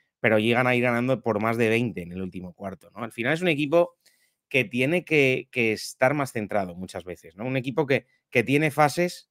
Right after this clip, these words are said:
de caos. Como digo, hay disciplina o caos. Hoy es importante mantener siempre la disciplina, porque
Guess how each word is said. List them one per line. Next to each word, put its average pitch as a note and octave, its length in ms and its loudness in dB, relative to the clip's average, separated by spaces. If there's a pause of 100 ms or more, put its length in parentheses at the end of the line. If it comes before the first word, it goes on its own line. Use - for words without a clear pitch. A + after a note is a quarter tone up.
(140)
de A2 220 0
caos. E3+ 280 4
Como A#2+ 200 0
digo, D3+ 160 2
hay A#2+ 120 4
disciplina B2 680 -4
o F#2+ 100 -4
caos. F#2 420 -8
Hoy D#3 200 -2
es F3+ 80 -6
importante C#3 680 0 (540)
mantener D3 500 2
siempre F#3 440 2
la E3+ 120 8
disciplina, B2 640 -2
porque G#2+ 420 -2